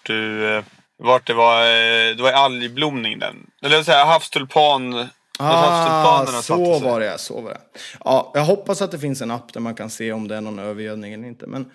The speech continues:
Speaker 1: Det har,
Speaker 2: ja.
Speaker 1: övergödning har du i hela Östersjön, förutom egentligen längst upp kanske i, alltså,
Speaker 2: Mm.
Speaker 1: alltså längst upp i Bottenviken så har du snarare kanske en undergödning.
Speaker 2: Ja, men, men, men
Speaker 1: Eh,
Speaker 2: jag
Speaker 1: så
Speaker 2: kommer
Speaker 1: där
Speaker 2: ihåg
Speaker 1: har du ett kvävebrist.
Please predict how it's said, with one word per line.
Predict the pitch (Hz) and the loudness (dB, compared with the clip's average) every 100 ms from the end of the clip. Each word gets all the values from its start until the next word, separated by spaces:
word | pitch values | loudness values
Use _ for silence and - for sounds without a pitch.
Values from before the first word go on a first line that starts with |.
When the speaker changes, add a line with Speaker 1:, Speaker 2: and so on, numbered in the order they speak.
| _ _ _ | _ _ _
Speaker 1:
Det | 120 | 2
har, | 120 123 | 4 6
Speaker 2:
ja. | 127 | 4
Speaker 1:
övergödning | 123 131 131 127 | 4 4 4 2
har | 123 123 | 2 4
du | |
i | 123 | 4
hela | 127 | 2
Östersjön, | 123 135 127 | 0 -2 -6
förutom | 117 147 135 151 | -2 -2 0 0
egentligen | 151 147 160 151 | 0 0 0 0
längst | 175 175 - | 0 -2 -4
upp | 180 - | -6 -4
kanske | - 120 - 117 | -2 -2 2 2
i, | 117 117 | 2 4
alltså, | 120 - 127 117 - _ _ | 2 2 2 2 -2 _ _
Speaker 2:
Mm. | 120 131 | -2 0
Speaker 1:
alltså | 131 | 0
längst | 143 160 165 | 0 0 -2
upp | - | -4
i | 127 | -2
Bottenviken | 127 131 - 127 151 156 131 | -2 -2 -2 -2 -2 -2 -4
så | 123 | -2
har | 117 | -2
du | 110 | -2
snarare | - 113 123 | -2 0 0
kanske | 131 123 | -2 -4
en | 123 | -4
undergödning. | 123 120 117 135 170 131 120 - _ _ _ _ - _ | -4 -4 0 0 0 -4 -12 -16 _ _ _ _ -20 _
Speaker 2:
Ja, | - 165 | -2 2
men, | 185 | 2
men, | 190 117 113 110 | 4 4 4 4
men | 113 | 4
Speaker 1:
Eh, | |
Speaker 2:
jag | 175 | 2
Speaker 1:
så | - | 2
Speaker 2:
kommer | 135 | 4
Speaker 1:
där | 139 | 4
Speaker 2:
ihåg | 147 | 6
Speaker 1:
har | 151 | 4
du | 139 | 2
ett | 127 | -2
kvävebrist. | - 143 123 123 120 - - | -2 0 0 -4 -14 -16 -18